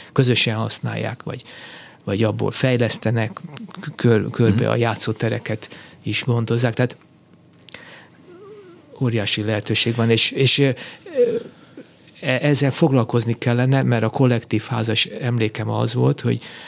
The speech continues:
Speaker 1: hogy, ö, a kilenc-, kilenc vége van?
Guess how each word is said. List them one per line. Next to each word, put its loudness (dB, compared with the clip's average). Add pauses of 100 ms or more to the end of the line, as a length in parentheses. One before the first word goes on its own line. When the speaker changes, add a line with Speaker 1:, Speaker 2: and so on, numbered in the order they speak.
(140)
Speaker 1:
hogy, -2 (180)
ö, -4
a -6 (500)
kilenc-, 0 (600)
kilenc -2 (580)
vége 2
van? -2